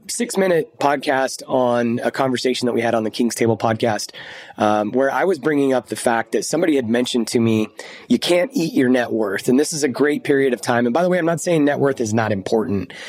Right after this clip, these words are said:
However, there is a lot of people right now that have a one million, five million, ten million, fifty million dollar net worth that don't have any cash. And there's an old saying that cash is king. There's another saying,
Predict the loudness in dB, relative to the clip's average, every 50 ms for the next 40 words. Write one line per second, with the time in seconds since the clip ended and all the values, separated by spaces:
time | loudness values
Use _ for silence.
0 | -16 -6 0 0 2 2 2 0 0 0 0 0 2 2 2 2 2 2 2 2
1 | 2 2 0 0 -2 -2 -2 -2 0 2 0 0 0 0 0 0 0 0 -2 -2
2 | -2 0 0 0 0 2 2 2 2 2 2 2 2 2 0 0 -2 -4 -8 -18
3 | -20 -20 -20 -4 0 0 2 2 0 0 -2 0 0 -2 -2 -4 -2 -2 -2 0
4 | 0 0 0 0 -2 -2 0 0 -2 0 2 2 2 4 4 2 2 2 2 2
5 | 2 0 0 0 0 -2 -2 0 0 2 2 0 0 -4 -8 -18 -20 -20 -20 -20
6 | -20 _ -2 0 2 2 2 2 0 0 0 0 -2 -2 -4 -4 -4 -4 -4 -6
7 | -8 -8 -8 -8 -10 -14 _ -10 0 2 2 2 4 2 2 2 0 0 0 0
8 | 2 2 2 2 0 -2 -2 0 0 0 0 -4 -6 -8 -8 -2 -2 0 0 0
9 | -4 -8 -12 -16 -20 -20 -16 -2 0 2 4 4 4 4 2 0 0 0 0 2
10 | 2 2 0 0 -2 -6